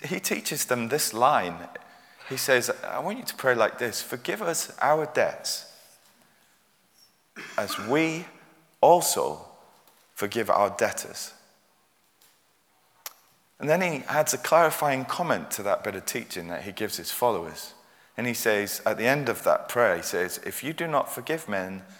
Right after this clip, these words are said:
their sins, your Father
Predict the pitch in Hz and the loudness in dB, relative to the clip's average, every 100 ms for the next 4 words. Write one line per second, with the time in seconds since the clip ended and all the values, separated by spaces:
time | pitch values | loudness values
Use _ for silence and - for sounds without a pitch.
0 | - _ - 98 - 139 123 85 76 - | -20 _ -2 0 2 2 0 -2 -10 -12
1 | - - _ _ _ _ _ _ _ _ | -12 -16 _ _ _ _ _ _ _ _
2 | _ 95 - 147 170 101 78 | _ -8 2 8 8 6 -2